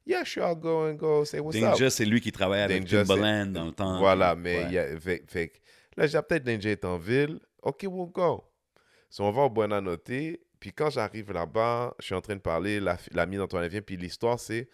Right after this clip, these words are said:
Speaker 1: un gars qui s'appelle Raphaël, qui est un gars, c'est un Colombien, je pense. Il était dans Entourage, ce gars-là, il avait fait un livre sur les fesses. T'as, t'as vu la série Entourage ?
Speaker 2: Ouais, ouais.
Speaker 1: Il y avait un gars qui avait un livre sur les fesses, il s'appelle Raphaël. C'est, that's actually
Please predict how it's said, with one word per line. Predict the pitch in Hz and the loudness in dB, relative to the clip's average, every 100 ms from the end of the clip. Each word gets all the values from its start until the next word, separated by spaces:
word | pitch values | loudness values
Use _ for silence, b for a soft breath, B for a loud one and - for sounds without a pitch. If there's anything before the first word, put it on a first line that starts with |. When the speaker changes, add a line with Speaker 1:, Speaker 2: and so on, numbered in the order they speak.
| b b b - | b b b -6
Speaker 1:
un | 90 | 0
gars | 123 | 0
qui | 117 | -2
s'appelle | 95 98 | -2 0
Raphaël, | 87 87 - 85 87 92 | 0 -2 0 0 2 0
qui | 85 | -8
est | - | -8
un | 82 | -8
gars, | 82 110 110 | -2 0 0
c'est | 110 90 | -2 -10
un | |
Colombien, | 85 147 127 110 87 107 | -6 -2 0 -2 -4 -6
je | 95 | -8
pense. | 82 95 113 - - | -6 -4 -6 -10 -12
Il | |
était | 82 104 | -10 -8
dans | 92 87 | -8 -6
Entourage, | 82 82 82 90 - | -6 -6 -4 -4 -6
ce | |
gars-là, | 76 80 | -6 -4
il | 82 | -4
avait | 78 | -4
fait | 98 | -6
un | 85 | -6
livre | 85 87 | -8 -10
sur | 76 76 | -10 -10
les | 71 | -10
fesses. | - 87 - - _ _ _ _ _ _ | -6 -8 -8 -20 _ _ _ _ _ _
T'as, | 78 65 | -10 -6
t'as | 87 | -4
vu | 90 | 0
la | 123 | 2
série | 117 110 110 | 2 -2 -6
Entourage ? | 113 110 110 143 151 _ | -6 -2 -2 -2 -8 _
Speaker 2:
Ouais, | 95 123 85 - - | 0 0 0 -6 -14
ouais. | 71 90 | -8 -2
Speaker 1:
Il | 95 | 2
y | |
avait | 92 110 | 4 4
un | 104 | 2
gars | 98 110 117 | 4 4 4
qui | 98 | 2
avait | 90 | 2
un | 87 | 0
livre | 90 101 | 0 -2
sur | - | -4
les | 78 71 | -6 -6
fesses, | - 87 - | -2 -2 -2
il | - | -10
s'appelle | 73 78 | -6 -6
Raphaël. | 73 73 76 76 | -4 -4 -2 -2
C'est, | - 76 73 | -4 -12 -6
that's | 82 - | -6 -4
actually | 76 - 90 | -8 -6 -6